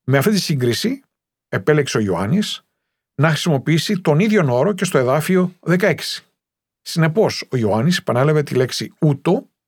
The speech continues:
για να κάνει μια δεύτερη σύγκριση με τον Μωυσή που ύψωσε το φίδι. Στο εδάφιο δεκαέξι, όμως, η σύγκριση γίνεται ανάμεσα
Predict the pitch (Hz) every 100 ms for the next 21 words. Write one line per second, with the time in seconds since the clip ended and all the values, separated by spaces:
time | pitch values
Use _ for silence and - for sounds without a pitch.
0 | _ _ _ _ _ _ _ _ - 131
1 | 147 139 170 208 190 165 131 190 208 160
2 | - 175 160 - 190 185 - 165 190 175
3 | 127 120 - 151 147 _ 147 135 127 -
4 | 127 113 120 87 _ _ _ _ _ _
5 | _ _ - 196 220 254 175 151 127 110
6 | - - - 117 85 98 - - - 175
7 | 185 - 135 147 123 113 143 127 113